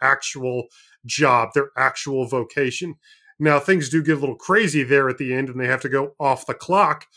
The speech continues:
so to speak, but the narrative specifically for Zengyo mode, for hard mode, for overtime mode,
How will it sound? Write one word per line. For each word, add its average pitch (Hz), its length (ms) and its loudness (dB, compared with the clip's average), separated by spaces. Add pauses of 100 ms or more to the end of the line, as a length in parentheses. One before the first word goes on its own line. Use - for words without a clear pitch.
(120)
so 139 300 0
to 127 40 -6
speak, 143 440 -6 (640)
but 151 420 0 (640)
the 151 240 2
narrative 139 920 4 (100)
specifically 151 880 -2
for 143 460 0
Zengyo 147 480 -2
mode, 208 320 -2
for 135 320 -6
hard 160 300 -2
mode, 185 200 -2
for 151 180 -6
overtime 170 520 -4
mode, 214 280 -2